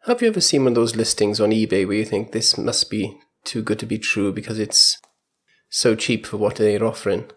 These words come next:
Well, I've had one of those experiences, and I couldn't resist. I actually sent off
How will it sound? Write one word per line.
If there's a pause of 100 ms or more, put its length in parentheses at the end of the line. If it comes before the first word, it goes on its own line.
(160)
Well, (240)
I've
had
one
of
those
experiences,
and
I
couldn't
resist.
I
actually
sent
off